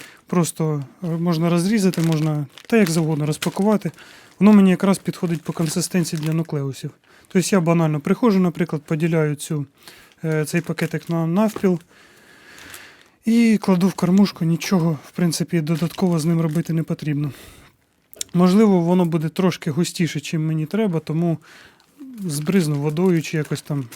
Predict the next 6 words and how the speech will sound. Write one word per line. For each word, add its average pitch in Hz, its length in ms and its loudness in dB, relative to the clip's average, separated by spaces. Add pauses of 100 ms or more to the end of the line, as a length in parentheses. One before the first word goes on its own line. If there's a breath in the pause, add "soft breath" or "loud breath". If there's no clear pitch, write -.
замішаю. 147 800 -8
Ну, 190 100 -4
коротше, 170 460 -4 (960 loud breath)
ось 160 180 -4
таке 170 280 -2
канді. 170 480 2